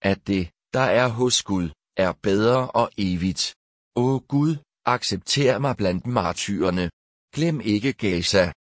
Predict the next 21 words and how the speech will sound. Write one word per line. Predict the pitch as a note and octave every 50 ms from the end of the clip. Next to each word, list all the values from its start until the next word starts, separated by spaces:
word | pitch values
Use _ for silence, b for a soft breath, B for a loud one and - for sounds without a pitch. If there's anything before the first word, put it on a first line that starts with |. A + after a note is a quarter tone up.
| _ _ _ -
Og | G2+ G2 G2
glem | - C#3+ D#3+ E3+ D3+ B2
ikke | F2+ A2 A2+ A2 E3 D#3+
mig | C#3+ C#3+ C#3+ C#3+ C#3
i | C3+ C3+ A#2 G#2+
jeres | G2 F#2+ G2 G#2+ A#2 -
oprigtige | - - G2+ F#2+ - F2+ F2 E2+ - - - G#2 G#2 F#2+ F2
bønner | - - F2 F#2 G#2 B2
om | B2+ B2+ A#2+ - - F#2+ F#2 F2+
tilgivelse | - - A2 G#2 A2+ - - B2 A#2+ D2+ F#2 A2 G2+ - - B2+ - -
og | F2 F#2+ - - - F2+
accept. | F2 - - - G2+ F#2+ - - - - - - _ _ _ _ _ _ _ _ _ _ _ _ -
Anas | B2 C3 C3+ C#3 C3+ A2+ G2 F#2 - - A2
Jamal | G#2+ G2+ F#2+ F#2 F2 E2 F2 F2+ G2+ A#2
al-Sharif, | A#2+ G#2+ F2+ - - G#2+ F#2 F2+ F#2 G2+ F#2+ - - - - _ _ _ _ -
sjette | - - F#2 E2+ E2+ D2+ - A2
april | G#2 E2+ D#2 - - A2+ A#2 G#2+ A2+ A2
to | - - - A#2+ G#2+ F#2 F2
tusind | - - - A#2 F2+ D#2+ - - A#2+ A2+
og | A2+ A2+ - - B2+ C3+ B2
femogtyve. | - - G2+ G#2 F#2 C3+ B2+ - - - G#2 F#2+ F2 E2 E2+ E2